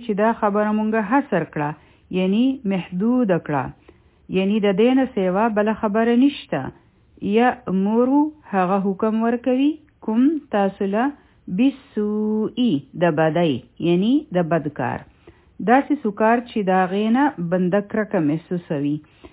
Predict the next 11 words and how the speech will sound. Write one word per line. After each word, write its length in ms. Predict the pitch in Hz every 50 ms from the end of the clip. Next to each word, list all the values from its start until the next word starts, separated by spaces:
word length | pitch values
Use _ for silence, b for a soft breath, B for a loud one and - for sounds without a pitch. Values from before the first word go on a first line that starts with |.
| b b - 175 185
والفحشاء، 1300 | 208 226 247 254 240 - - 233 220 208 190 180 - - 220 190 185 185 185 180 180 180 175 - - 240 254 285 277 - -
او 60 | 196 196 185
د 20 | 190 185 185 -
فحاشۍ، 640 | 185 175 175 175 170 170 170 - 202 196 208 247 277 311 - - 240 185
یعنی 220 | 175 175 180 202 226 247 - 190 175
بې 120 | 175 175 170 165 170
حیایۍ. 520 | 165 160 156 151 156 160 160 170 160 - - b b b b b b b b
وان، 560 | - 170 185 180 156 - - 185 185 190 202 220 240 262 262 - - -
او 80 | 180 175 170 160 170
دا 100 | 165 160 165
چې 260 | 160 - - 214 233